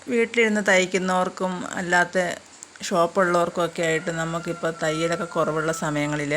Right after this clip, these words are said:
തുണി സ-, ടൗണിൽ നിന്നൊക്കെയുള്ള തുണിക്കടയിൽ നിന്നൊക്കെ നമ്മൾ ഒരു പത്ത് പീസ്, ഇരുപത് പീസൊക്കെ നൈറ്റി പീസ് എടുത്തിട്ട്, അതുപോലെ തന്നെ റണ്ണിങ് മെറ്റീരിയൽസൊക്കെ ദൂരെ നിന്ന് കൊണ്ടുവരുവാണെങ്കിൽ അങ്ങനെയൊക്കെ ച്-, കൊണ്ടുവന്ന് നമുക്കിതുപോലെ, ഇപ്പോൾ ഈ ഇത് നൈറ്റി പീസാണ് ഞാനിവിടെ കാണിക്കുന്നത്.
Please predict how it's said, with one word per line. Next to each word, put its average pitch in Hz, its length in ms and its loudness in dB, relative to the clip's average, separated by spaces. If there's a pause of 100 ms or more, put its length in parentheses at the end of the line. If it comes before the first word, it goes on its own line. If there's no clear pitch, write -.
(1080)
തുണി 214 260 0 (300)
സ-, - 240 -6
ടൗണിൽ 196 320 2
നിന്നൊക്കെയുള്ള 180 440 0
തുണിക്കടയിൽ 165 580 -2
നിന്നൊക്കെ 160 320 -2 (240)
നമ്മൾ 165 260 -4 (640)
ഒരു 190 200 -8
പത്ത് 170 240 0
പീസ്, 160 260 -6
ഇരുപത് 165 240 -2
പീസൊക്കെ 156 440 -4 (440)
നൈറ്റി 165 300 -4
പീസ് 165 280 -6
എടുത്തിട്ട്, 160 460 -4 (340)
അതുപോലെ 180 300 -2
തന്നെ 180 160 0
റണ്ണിങ് 170 380 0
മെറ്റീരിയൽസൊക്കെ 170 540 -6
ദൂരെ 156 340 -2
നിന്ന് 160 180 -4 (220)
കൊണ്ടുവരുവാണെങ്കിൽ 147 640 -4
അങ്ങനെയൊക്കെ 151 520 -4
ച്-, - 180 -14
കൊണ്ടുവന്ന് 147 460 -2 (380)
നമുക്കിതുപോലെ, 170 760 0 (260)
ഇപ്പോൾ 233 200 -6
ഈ 214 80 -2 (380)
ഇത് 226 180 -10
നൈറ്റി 185 320 0
പീസാണ് 170 460 -2
ഞാനിവിടെ 151 340 -4
കാണിക്കുന്നത്. 147 600 -4